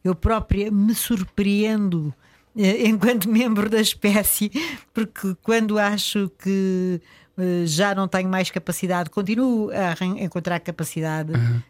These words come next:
Speaker 1: continuo a encontrar capacidade de ver, eh, generosidade, generosidade nos meus, enfim, concidadãos, nos meus companheiros, nas, nas pessoas que estão comigo, eh, boas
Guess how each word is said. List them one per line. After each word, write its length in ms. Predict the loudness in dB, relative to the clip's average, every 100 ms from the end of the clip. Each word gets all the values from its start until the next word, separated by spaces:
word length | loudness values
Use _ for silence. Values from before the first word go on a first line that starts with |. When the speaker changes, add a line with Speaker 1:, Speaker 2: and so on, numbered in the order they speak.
| _
Speaker 1:
continuo 800 | -2 0 2 2 2 2 2 0
a 80 |
encontrar 640 | 0 0 -2 0 0 0 -2
capacidade 720 | -4 -4 -4 -2 -2 -2 -2 -6
de 80 |
ver, 300 | -4 -2 0 0
eh, 240 | -2 -4 -10 _ _ _ -4 0
generosidade, 960 | 2 2 4 4 2 2 2 4 2 0 0
generosidade 1300 | 2 2 2 2 2 2 2 2 2 0 -2 -4 -4 -8 -18 -12 -2
nos 260 | 0 2
meus, 360 | 2 2 0 0
enfim, 480 | -2 -2 -2 0 -2
concidadãos, 920 | -2 -2 -2 -2 0 0 0 -2 -2
nos 120 | -4 -2
meus 140 | -4
companheiros, 600 | -6 -6 -4 -2 -2 -4
nas, 120 | -6 -8 -8 -6
nas 140 | -6 -8
pessoas 180 | -8 -8
que 40 |
estão 160 | -6 -6
comigo, 540 | -4 -2 -2 -2 -4 -8 -20 -20 _
eh, 560 | 0 2 2 2 0 0 -2
boas 560 | -2 0 0 -2 -4